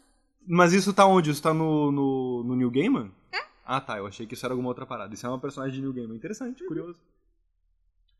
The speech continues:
Speaker 1: O anticristo será uma pessoa que surgirá em meio às crises mundiais existentes, de forma que sua aparição surpreenderá o mundo. Seu governo se tornará, em um curto espaço de tempo, num forte governo mundial,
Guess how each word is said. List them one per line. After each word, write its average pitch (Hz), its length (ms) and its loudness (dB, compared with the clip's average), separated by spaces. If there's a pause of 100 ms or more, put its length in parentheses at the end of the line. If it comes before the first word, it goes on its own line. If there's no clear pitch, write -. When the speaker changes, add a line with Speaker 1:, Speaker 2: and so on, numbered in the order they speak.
(460)
Speaker 1:
O 165 80 8
anticristo 196 480 4
será 180 200 0
uma 175 120 -2
pessoa 170 280 -4
que 165 80 -10
surgirá 147 520 2
em 156 80 0
meio 156 300 0
às 156 140 -2
crises 156 380 -6
mundiais 131 500 2
existentes, 139 640 0
de 127 120 -8
forma 135 360 2
que 135 120 -6
sua 156 320 4
aparição 139 560 2
surpreenderá 143 680 4
o 135 80 8
mundo. 110 340 -4 (400)
Seu 147 200 6
governo 147 420 8
se 156 120 -6
tornará, 139 520 2
em 135 100 -2
um 131 140 -4
curto 180 300 0
espaço 127 360 -2
de 135 100 -4
tempo, 143 360 -6
num 135 160 -4
forte 143 340 0
governo 131 400 2
mundial, 139 640 4